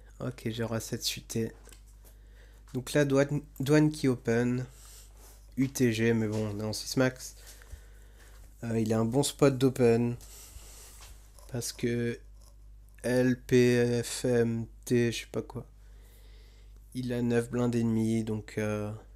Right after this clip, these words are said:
il est serré, donc il va push, euh... il est en push or fold, mais il va pas push très light.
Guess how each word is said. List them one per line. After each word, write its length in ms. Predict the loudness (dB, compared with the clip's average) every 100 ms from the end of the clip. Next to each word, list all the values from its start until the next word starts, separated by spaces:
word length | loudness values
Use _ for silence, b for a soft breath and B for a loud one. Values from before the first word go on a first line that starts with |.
| -20 -8
il 160 | -4 -2
est 60 |
serré, 520 | 0 2 4 4 4
donc 440 | 2 -2 -6 -16 -16 -10
il 200 | -8 -4
va 120 | -6
push, 440 | -6 -8 -6 -4 -2
euh... 280 | -2 -4 -6 b b b b -20 -20 -20 -20 -20 b b b b b b b b -8
il 80 | -4
est 40 |
en 120 | -4
push 240 | -6 -6 -4
or 160 | -4
fold, 380 | 0 4 4 2
mais 580 | -2 -2 -4 -6 -6 -10 -16 -12
il 80 | -4
va 140 | -4
pas 180 | -2 -4
push 280 | -4 -10 -10
très 240 | -2 0
light. 540 | 2 0 -2 -6 -18